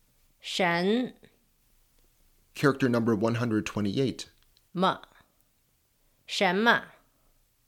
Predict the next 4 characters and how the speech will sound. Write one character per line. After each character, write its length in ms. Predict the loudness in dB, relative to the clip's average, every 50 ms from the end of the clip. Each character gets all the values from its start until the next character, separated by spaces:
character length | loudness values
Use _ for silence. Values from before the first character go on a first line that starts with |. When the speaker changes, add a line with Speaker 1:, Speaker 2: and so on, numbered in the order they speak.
| _ _ _ _ _ _ _ _ _ _ _ _ _ _ _ _ _ _ _ _ _ _ _ _ _ _ _ _ _ _ _ _ _ _ _ _ _ _ _ _ _ _
Speaker 1:
这 240 | 0 2 2 2 2
么。 300 | 0 -2 -6 -6 -8 -14 -20 _ _ _ _ _ _ _ _ _ _ _ _ _ _ _ _ _ _ _ _ _ _ _ _ _ _ _ _ _ _
那 320 | 0 4 4 6 6 6 4
么。 260 | 0 -2 -10 -12 -14